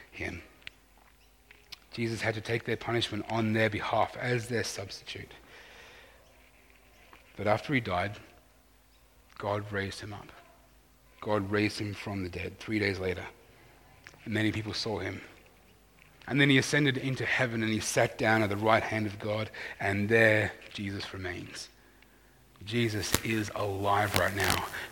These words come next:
Jesus is still on the throne. Nothing has changed. Nothing can change that. And his kingdom endures for eternity because he is alive right now.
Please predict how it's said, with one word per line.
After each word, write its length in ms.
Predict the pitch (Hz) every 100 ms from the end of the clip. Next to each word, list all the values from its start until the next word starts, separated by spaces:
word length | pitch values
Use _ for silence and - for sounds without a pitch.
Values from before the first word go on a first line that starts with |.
| 98
Jesus 400 | 113 117 110 -
is 180 | 110 104
still 460 | - 131 117 107 -
on 200 | 110 110
the 120 | 104
throne. 560 | - - 110 104 98 92 - -
Nothing 420 | 101 110 98 - 98
has 140 | 92
changed. 480 | - 92 92 - - - - - - - - - - -
Nothing 340 | 127 120 131 123
can 460 | - 123 110 110 - - -
change 400 | 110 98 92 95
that. 180 | 92
And 100 | 98
his 200 | 98 131
kingdom 380 | - 156 165 131
endures 440 | 110 110 127 131 120
for 160 | 120
eternity 460 | 113 - 127 120 113
because 680 | 127 - - 202 131 113 - - -
he 160 | 151 143
is 120 | 127
alive 600 | 123 127 123 120 117 - - - 110
right 400 | 107 110 107 98
now. 220 | 90